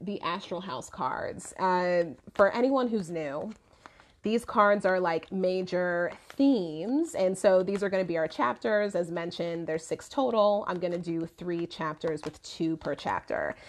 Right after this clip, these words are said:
That should also help me breeze through the reading a little bit, because I do tend to be verbose, which I don't have a problem with it. <laughs> I know there's time and place, but for the readings, I'm open to however quickly or, uh, or slowly we need to go for these. Um,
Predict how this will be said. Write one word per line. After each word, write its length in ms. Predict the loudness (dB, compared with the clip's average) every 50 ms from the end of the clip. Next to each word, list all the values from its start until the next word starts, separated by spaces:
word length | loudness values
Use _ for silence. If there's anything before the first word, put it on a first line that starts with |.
| -20 -20 -20 -18 0
That 160 | 4 4 4 4
should 160 | 4 2 2
also 240 | 4 4 4 2 2
help 180 | 2 0 0
me 100 | 0 -2
breeze 280 | -4 -2 -4 -4 -4 -4
through 160 | -4 -6 -4
the 80 | -4 -4
reading 260 | -4 -4 -2 -2 -2
a 60 | -2
little 200 | 0 0 0 0
bit, 300 | 0 2 2 2 2 0
because 240 | -2 -4 -4 -4 -4
I 100 | -4 -4
do 240 | -4 -4 -4 -4 -4
tend 240 | -6 -8 -8 -8
to 60 | -8 -8
be 240 | -6 -6 -6 -6
verbose, 720 | -6 -4 -6 -6 -4 -2 0 2 2 2 2 0 -6 -8 -2
which 420 | 2 4 4 4 2 -2 -10 -12 -16 _ _ _ _ -2
I 60 | 0
don't 80 | 0 0
have 120 | -2 -4
a 40 | 0
problem 340 | 4 6 6 6 6 2 -2
with 160 | -2 0 0
it. 240 | 0 0 -2 -2 -2
<laughs> 320 | -2 2 6 6 6 6
I 120 | 6 6 6
know 180 | 6 4 4
there's 240 | 4 4 2 2 2
time 240 | 0 0 2 2 0
and 140 | -2 -2 -2
place, 400 | -2 -2 -2 -2 -4 -6 -6 -6
but 240 | -6 -4 -4 -4 -6 -10 _ -20 -20 -6 _
for 80 | 0 0
the 100 | 2 2
readings, 380 | 0 0 0 0 0 0 2
I'm 140 | 0 0 0 2
open 380 | 0 0 0 0 -4 -4 -4 -4
to 220 | -4 -4 -4 -2
however 360 | -2 -2 -4 -4 -4 -4 -6
quickly 560 | -6 -6 -6 -8 -6 -4 -4 -2 0 0 0 0
or, 340 | 0 0 0 -2 -4 -6 -8 -12 -20 -20 -8 -4
uh, 160 | -2 -2 0 0
or 120 | 0 0 0
slowly 400 | 0 0 0 0 2 0 0 -2
we 120 | -2 -4
need 180 | -6 -6 -8 -8
to 80 | -6 -4
go 200 | -2 -2 -2 -2
for 160 | -2 -4 -6
these. 580 | -4 -4 -6 -6 -6 -6 -6 -6 -8 -10 -8 -4
Um, 540 | -2 -2 0 0 0 0 -2 -4 -6 -8